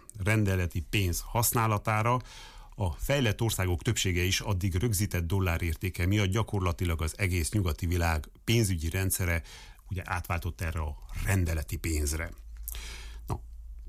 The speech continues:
például az euró, a rendeleti pénz, ez egy jó példa, ez az új nemzetközi pénz forgalomba helyezésével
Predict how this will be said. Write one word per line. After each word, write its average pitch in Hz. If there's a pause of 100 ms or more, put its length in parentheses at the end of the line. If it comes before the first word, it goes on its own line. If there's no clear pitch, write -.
például 185
az 98
euró, 123
a 85
rendeleti 92
pénz, 101 (280)
ez 120
egy 92
jó 92
példa, 139 (280)
ez 98
az 92
új 104
nemzetközi 90
pénz 110
forgalomba 90
helyezésével 90